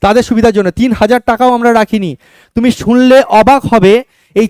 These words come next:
চার হাজার আটশো টাকা থেকে এই চারকে আমি কেটে দিয়েছি, শুধু আটশো টাকা রেখেছি এখন কোর্সের প্রাইস।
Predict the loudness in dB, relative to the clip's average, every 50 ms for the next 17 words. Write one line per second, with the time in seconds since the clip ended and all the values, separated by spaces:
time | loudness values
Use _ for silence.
0 | -2 -2 0 0 2 0 0 0 0 0 0 0 2 0 -2 -2 -4 -6 -6 -4
1 | -4 -4 -4 -4 -4 -4 -6 -8 -4 -2 -2 0 0 -2 -2 -2 -2 -2 -2 -2
2 | -2 -2 0 0 0 0 0 0 -2 -2 -4 -8 -14 -14 -16 _ _ _ _ _
3 | _ _ _ _ _ -8 -6 -4 0 0 0 0 0 -2 -6 -6 -6 -2 -2 0
4 | 0 0 -2 -2 -2 -4 -2 -2 -2 -4 -4 -6 -6 -6 -6 -4 -8 -8 -6 -6
5 | -8 -8 -8 -10